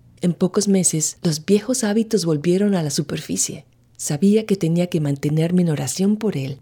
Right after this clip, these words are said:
y amarle en Cristo. El día en que Sean finalmente dio el control de su vida a Jesucristo, me dio el gozo más maravilloso. Estoy agradecida que Dios me usó en la vida de ese hombre joven y me permitió apuntarlo a la mano de Dios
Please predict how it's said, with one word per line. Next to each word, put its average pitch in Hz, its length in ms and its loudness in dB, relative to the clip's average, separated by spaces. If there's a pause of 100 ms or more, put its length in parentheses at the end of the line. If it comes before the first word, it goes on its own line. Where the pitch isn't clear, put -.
(100)
y 220 80 4
amarle 190 440 0
en 156 120 -2
Cristo. - 460 -8 (840)
El 160 180 2
día 240 320 4
en 226 120 4
que 165 180 0
Sean 139 500 -2
finalmente 226 840 2
dio 185 160 2
el 196 100 0
control 165 480 0
de 180 100 2
su 151 160 0
vida 160 280 0
a 151 40 -6
Jesucristo, 165 800 -6 (160)
me 208 140 6
dio 226 120 2
el 226 60 -2
gozo 233 260 0
más 226 300 0
maravilloso. 185 800 0 (320)
Estoy 180 380 0
agradecida 165 760 -2
que - 180 2
Dios 202 340 2
me 208 100 4
usó 175 260 2
en 175 60 2
la 151 100 0
vida 170 260 2
de 165 120 -2
ese 165 200 -2
hombre 170 240 -2
joven 208 540 -4
y 220 120 2
me 208 100 6
permitió 208 420 2
apuntarlo 262 560 0
a 254 60 4
la 208 100 0
mano 185 300 0
de 175 140 0
Dios 190 300 -2